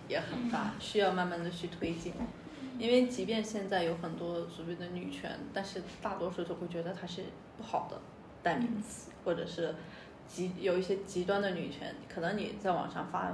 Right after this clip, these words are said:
Speaker 1: 表一个言论，就会有一些人就说：“哎，小仙女。”其实“小仙女”这个词现在变成了贬义词，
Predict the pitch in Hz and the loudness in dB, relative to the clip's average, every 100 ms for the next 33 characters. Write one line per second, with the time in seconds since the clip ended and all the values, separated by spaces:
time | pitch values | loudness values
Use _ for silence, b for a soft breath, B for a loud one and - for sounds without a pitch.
0 | 180 - - 170 165 - 165 185 - B | 0 0 2 2 2 2 2 2 2 B
1 | - 185 165 - - - 139 - - - | -8 0 2 2 -2 -4 -4 -4 -8 -6
2 | - - 285 277 - - 247 247 208 - | -6 0 4 4 2 0 0 0 0 0
3 | - 302 320 151 165 220 254 214 - 208 | 0 2 4 2 2 4 6 4 2 2
4 | 180 165 - 170 190 165 160 165 - 170 | 4 2 -2 -4 0 0 2 0 -2 -2
5 | - - - 143 143 - | -2 -2 -2 -4 -6 -10